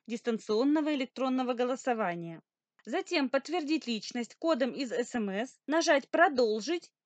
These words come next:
и получить электронный бюллетень. Поставить галочку напротив фамилии выбранного кандидата.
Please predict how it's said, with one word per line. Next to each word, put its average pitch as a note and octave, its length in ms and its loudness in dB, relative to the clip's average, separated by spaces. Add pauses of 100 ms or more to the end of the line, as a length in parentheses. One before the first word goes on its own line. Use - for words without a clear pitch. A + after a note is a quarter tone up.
(120)
и A#3 120 -6
получить A#3 580 -2
электронный G#3 640 -4
бюллетень. F#3 680 -6 (800)
Поставить D4+ 460 -2
галочку G#3 540 0
напротив C#4+ 520 -2
фамилии C#4 520 0
выбранного C4 540 -2
кандидата. C4 760 0